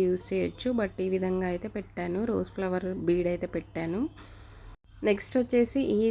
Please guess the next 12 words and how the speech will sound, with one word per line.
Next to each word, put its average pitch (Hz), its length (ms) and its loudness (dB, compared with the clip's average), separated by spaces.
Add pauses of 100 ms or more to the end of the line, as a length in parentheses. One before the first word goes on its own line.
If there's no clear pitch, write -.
శారీస్ 214 460 2
అండి. 185 260 2 (300)
So, 214 100 -2 (360)
ఇవి 202 200 2
కూడా 233 240 2
నేను 226 220 4
వీడియోస్ 208 420 4
అన్నిటివి 208 520 4 (120)
పోస్ట్ 190 280 0 (120)
చేశాను. 208 460 0 (600)
So, 247 60 2 (160)
all 190 180 6